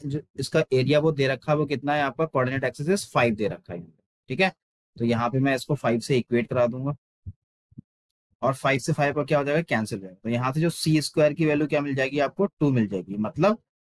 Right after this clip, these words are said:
जो सी की value है वो plus minus में आपका root two आ जाएगा। इतना आपको समझ में आ गया। अब यहाँ से हम जो सी की value है equation में put कर देते हैं, तो सी की value equation पुट करने में क्या मिली है, y equals to, दो value आई हमारे पास, इनकी दोनों put कर देते हैं,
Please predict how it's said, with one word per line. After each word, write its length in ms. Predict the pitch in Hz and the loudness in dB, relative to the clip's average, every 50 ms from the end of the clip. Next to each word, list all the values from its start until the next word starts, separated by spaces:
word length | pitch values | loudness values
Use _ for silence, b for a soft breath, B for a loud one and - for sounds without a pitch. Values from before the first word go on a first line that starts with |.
| _ _ - | _ _ -4
जो 60 | 143 | -4
सी 240 | 127 - - 147 147 | -4 0 0 0 0
की 120 | 151 175 165 | 2 2 4
value 260 | 156 151 147 151 147 | 4 4 2 2 2
है 120 | 151 156 | 2 4
वो 100 | 160 170 170 - - | 2 2 -2 0 2
plus 260 | 143 147 156 - - 147 | 2 2 2 2 0 0
minus 360 | 131 123 120 120 123 - - 156 | 0 2 2 0 -2 -2 -2 -2
में 80 | 147 | 0
आपका 380 | 143 131 120 - - 160 208 - - _ _ _ _ _ _ _ - | 0 0 -2 -2 0 0 0 0 -4 _ _ _ _ _ _ _ -6
root 260 | 123 131 127 117 - _ | -4 -2 -2 -4 -4 _
two 120 | 120 110 98 | -4 -2 -2
आ 60 | 92 | -2
जाएगा। 240 | 85 - - - - _ _ _ _ _ _ _ _ _ _ _ | -4 -8 -12 -14 -18 _ _ _ _ _ _ _ _ _ _ _
इतना 220 | - 104 - 127 123 | -14 -6 -2 -2 -2
आपको 160 | 117 - 135 | -2 -2 -6
समझ 260 | 127 - 120 117 110 113 | -4 0 0 0 0 0
में 100 | 135 135 | -2 -2
आ 100 | 123 95 | -2 -2
गया। 220 | 87 - 87 - _ _ _ _ _ _ _ _ _ _ _ _ | -4 -8 -16 -20 _ _ _ _ _ _ _ _ _ _ _ _
अब 120 | 131 143 160 | 0 2 2
यहाँ 220 | 151 147 139 147 | 2 4 2 2
से 100 | 147 175 | 2 0
हम 100 | 170 165 | 0 0
जो 60 | 160 | -2
सी 200 | 156 - - 147 139 | -2 0 0 0 2
की 100 | - 151 | 4 2
value 220 | 147 147 151 147 | 2 4 2 2
है 120 | 165 180 165 | 2 2 2
equation 320 | 139 - 143 131 120 127 | 2 0 0 -2 0 0
में 100 | 117 113 | -2 -2
put 180 | 107 - 135 135 | -2 -2 -6 0
कर 120 | - 147 135 | 0 0 0
देते 220 | 143 139 123 - | 0 -4 -6 -8
हैं, 100 | 135 131 | -10 -10
तो 60 | 135 | -12
सी 200 | 120 - - 127 | -12 -8 -8 -4
की 100 | 117 151 | -2 -2
value 160 | 135 131 135 120 | -2 -2 -2 -4
equation 280 | - 135 123 143 135 | -4 -4 -4 -4 -6
पुट 100 | 127 - | -6 -6
करने 140 | - 131 127 | -6 -4 -4
में 100 | 131 127 | -4 -2
क्या 120 | 135 151 147 | -2 -2 0
मिली 160 | 139 113 107 | 0 0 0
है, 60 | 104 101 | -2 -2
y 200 | 98 104 110 120 120 | -2 0 0 0 0
equals 380 | 117 - - 113 110 110 - | -2 -2 -2 -2 -2 -2 -2
to, 200 | - 170 151 104 98 | -2 0 0 0 0
दो 200 | 98 113 143 147 | 0 2 2 2
value 280 | 143 - - 147 131 123 | 2 2 0 2 2 2
आई 80 | 135 | 2
हमारे 200 | 139 131 120 110 | 0 -2 -4 -4
पास, 260 | 98 - 98 95 - 110 | -4 -6 -10 -10 -10 -10
इनकी 120 | 98 113 | -8 -6
दोनों 260 | 101 110 113 123 135 | -2 -2 0 0 0
put 160 | 135 147 135 - | -2 -4 -4 -4
कर 80 | 139 131 | -4 -4
देते 240 | 131 131 117 - 127 | -4 -6 -6 -6 -10
हैं, 120 | 131 | -10